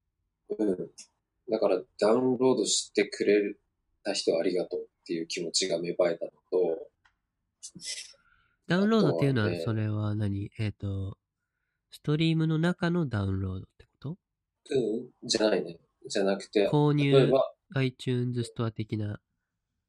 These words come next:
Speaker 1: そうそう。
Speaker 2: やつ？
Speaker 1: うん、そっち。
Speaker 2: あー、なるほどね。
Speaker 1: うん。
Speaker 2: そっちの方が単価高いもんね。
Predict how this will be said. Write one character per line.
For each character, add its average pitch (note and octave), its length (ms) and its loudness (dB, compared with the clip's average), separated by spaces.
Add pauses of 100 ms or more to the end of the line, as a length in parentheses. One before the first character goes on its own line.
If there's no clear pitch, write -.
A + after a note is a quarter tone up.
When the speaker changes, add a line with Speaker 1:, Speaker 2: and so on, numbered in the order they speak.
(120)
Speaker 1:
そ - 200 6
う - 40 0
そ - 180 -2
う。 - 180 -6 (1080)
Speaker 2:
や A2+ 120 0
つ？ - 220 -16 (800)
Speaker 1:
う C3+ 320 6
ん、 - 40 -14
そ A#2+ 180 -2
っ - 40 -8
ち。 - 360 -6 (380)
Speaker 2:
あ C3+ 40 -2
ー、 C3+ 320 -2
な A#2+ 140 -2
る A2 100 -2
ほ G#2 120 -4
ど G#2 140 -8
ね。 A2+ 180 -8 (760)
Speaker 1:
う D3+ 60 -6
ん。 C3+ 360 -2 (4000)
Speaker 2:
そ C3+ 60 -10
っ C3 80 -14
ち - 120 -6
の C#3+ 80 0
方 G#2 40 0
が G2 80 -2
単 A#2 300 -2
価 A#2 100 -4
高 G#2+ 320 -6
い G#2+ 160 -10
も - 160 -18
ん A#2 80 -12
ね。 - 160 -14